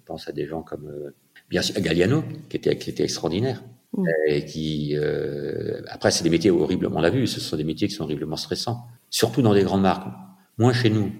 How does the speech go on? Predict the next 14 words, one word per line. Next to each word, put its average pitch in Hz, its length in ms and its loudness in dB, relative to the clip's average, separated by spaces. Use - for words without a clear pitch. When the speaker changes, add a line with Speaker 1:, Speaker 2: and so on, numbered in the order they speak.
Speaker 1:
moins 98 160 2
dans 87 100 0
les 85 140 2
petites 82 340 -10
boîtes 87 180 4
comme 80 200 -2
nous. 80 200 -4
Mais 82 80 -2
les 85 100 4
grandes 85 200 2
marques, 95 160 6
vous 78 60 0
avez 82 100 4
une 80 260 2